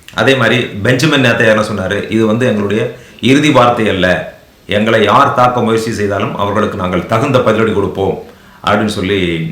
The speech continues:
பெஞ்சமின் நேத்தன்யாஹூ, Prime Minister of Israel சொல்றாரு. ஜாக் சுலிவான், என் எஸ் ஏ of யூ எஸ் ஏ, அவர் என்ன சொல்றாருன்னா,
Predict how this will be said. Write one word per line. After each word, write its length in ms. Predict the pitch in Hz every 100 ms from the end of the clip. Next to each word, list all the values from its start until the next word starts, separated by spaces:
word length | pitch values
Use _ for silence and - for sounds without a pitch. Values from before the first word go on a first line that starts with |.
| - - - - - _ - _ - - - - -
பெஞ்சமின் 380 | 95 123 135 123
நேத்தன்யாஹூ, 520 | 110 104 101 92 90 -
Prime 280 | - 113 110
Minister 120 | 104
of 120 | 90 -
Israel 320 | 95 98 101 -
சொல்றாரு. 420 | 85 82 80 - - - - - - - -
ஜாக் 300 | - 139 143 -
சுலிவான், 520 | 139 120 117 92 - - - - -
என் 180 | 107 127
எஸ் 220 | 120 110
ஏ 140 | 101
of 120 | 92 90
யூ 320 | 90 87 101
எஸ் 160 | 110 101
ஏ, 60 | 90
அவர் 180 | 101
என்ன 140 | 113 107
சொல்றாருன்னா, 460 | 98 90 90 107